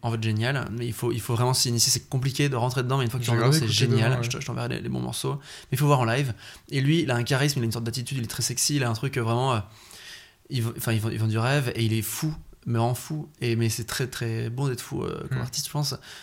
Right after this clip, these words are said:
Speaker 1: euh, en tout cas au moins sur scène, et, euh, et drôle, et genre on était en France, alors il nous jette du pain dessus, genre de, de, de la
Speaker 2: Quoi ?
Speaker 1: baguette, tu vois,
Speaker 2: Ah
Speaker 1: on,
Speaker 2: ouais ?
Speaker 1: euh, ça il nous chie dessus un peu, mais c'était rigolo, tu vois, et, euh, <laughs> et puis, euh, il fait des, il fait une sorte de stage diving, genre un slam, et à un moment donné, il est, tout le monde le porte par les, par les chevilles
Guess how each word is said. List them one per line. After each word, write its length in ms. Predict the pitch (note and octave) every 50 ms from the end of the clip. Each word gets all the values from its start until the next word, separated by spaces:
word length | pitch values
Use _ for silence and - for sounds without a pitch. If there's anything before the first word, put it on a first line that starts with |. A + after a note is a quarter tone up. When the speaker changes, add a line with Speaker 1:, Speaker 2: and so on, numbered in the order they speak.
| - - -
Speaker 1:
euh, 80 | A2+ G#2+
en 80 | G#2
tout 80 | G2+ -
cas 80 | - A#2
au 40 |
moins 100 | A2+ A2+
sur 160 | A2 - - -
scène, 320 | - - C#3 C3 C3 C#3+ - - - - - _ -
et, 160 | A#2 A2+ A2+
euh, 320 | A2 G#2+ G#2+ A2 G#2+ G#2+ A2 A2+ -
et 80 | A#2+ A#2+
drôle, 420 | A#2 A#2 A2+ D3 D#3 D3+ B2 - -
et 40 | A#2+
genre 140 | A#2 A#2 A2
on 60 | A2+
était 100 | G#2+ -
en 140 | - - C3
France, 280 | - - C3+ C3+ C3+ C3+
alors 140 | B2 A#2+
il 60 | A2+ A2+
nous 60 | A2+
jette 120 | A#2 A2+ A2+
du 120 | A2+ -
pain 260 | - - A#2 A2+ A#2
dessus, 380 | A2+ B2 C3 - - - - C#3
genre 80 | C#3 -
de, 140 | - A#2 -
de, 120 | - -
de 120 | - -
la 80 | - -
Speaker 2:
Quoi ? 100 | - -
Speaker 1:
baguette, 300 | - C#3 - B2+ - -
tu 120 | - - B2+
vois, 100 | B2 B2
Speaker 2:
Ah 60 | B2+ B2+
Speaker 1:
on, 40 | C3
Speaker 2:
ouais ? 100 | C#3+ E3
Speaker 1:
euh, 180 | F#3+ F#3 - C3
ça 140 | - C3
il 60 | B2 B2+
nous 60 | B2
chie 120 | - -
dessus 180 | C3 - - C3+
un 60 | A#2
peu, 100 | - C3
mais 60 | B2
c'était 120 | - - A#2
rigolo, 260 | A#2+ B2 C3 B2+ B2
tu 80 | -
vois, 100 | - - - - - - - - - -
et, 140 | C3 A#2+ A#2+
euh, 100 | A#2 A2+ - - - -
<laughs> 200 | - - - -
et 60 | -
puis, 240 | - - C#3 C3+ B2+
euh, 260 | A#2 A#2 A#2 A2+ A#2
il 100 | B2+ A#2+
fait 140 | A2 - B2+
des, 320 | A#2+ A#2+ A#2 A2+ A2+ A2+ A2+
il 100 | B2 G#2+
fait 80 | - A2+
une 220 | A2 B2 B2 B2
sorte 160 | A2+ - - -
de 40 |
stage 220 | B2 - - A#2 A2+
diving, 320 | B2+ A#2+ B2 C3 D#3 D3+
genre 200 | B2 A#2 G#2+ A2
un 60 | G#2+
slam, 380 | G#2 - C#3 C#3 D#3 E3 A#2 - - - - - - - - _ _ _ _ -
et 80 | A#2+
à 40 | A#2+
un 20 |
moment 140 | A2+ A2+ A2+
donné, 220 | A#2 A#2+ C3+ C#3 B2
il 120 | A2 A2
est, 360 | A2+ B2 B2+ - - - D3
tout 120 | - - B2
le 60 | A#2+
monde 100 | A#2 -
le 60 | C3
porte 280 | - C3 B2 B2 - -
par 160 | - B2 -
les, 220 | B2 B2 A#2+ -
par 120 | - B2 A#2+
les 60 | A#2
chevilles 380 | - - - - D3 D3 D#3+